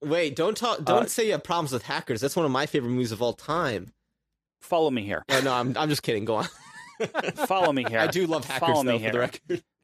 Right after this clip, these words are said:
Speaker 2: F-, work with me, Jesus
Speaker 1: Uh,
Speaker 2: fuck
Speaker 1: I'm, I'm
Speaker 2: Christ.
Speaker 1: with
Speaker 2: Just
Speaker 1: you, I'm
Speaker 2: work
Speaker 1: with you.
Speaker 2: with me here.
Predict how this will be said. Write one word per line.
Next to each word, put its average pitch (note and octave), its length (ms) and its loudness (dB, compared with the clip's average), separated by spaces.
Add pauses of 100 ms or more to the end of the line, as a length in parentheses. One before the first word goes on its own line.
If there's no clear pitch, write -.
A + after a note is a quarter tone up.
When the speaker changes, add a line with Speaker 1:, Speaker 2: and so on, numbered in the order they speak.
(180)
Speaker 2:
F-, - 160 -18 (560)
work F#3+ 300 2
with D3+ 200 2
me, G#2+ 160 -6
Jesus A#2+ 440 -4
Speaker 1:
Uh, C3+ 100 2
Speaker 2:
fuck C#3 100 2
Speaker 1:
I'm, D3+ 100 0
I'm D#3+ 40 -2
Speaker 2:
Christ. D#3+ 240 2
Speaker 1:
with E3 140 0
Speaker 2:
Just C#3 100 2
Speaker 1:
you, A#2+ 80 2
I'm B2+ 80 2
Speaker 2:
work G3+ 120 6
Speaker 1:
with - 120 2
you. D3+ 40 2
Speaker 2:
with C#3 160 -2
me A#2 120 -2
here. G#2 280 -2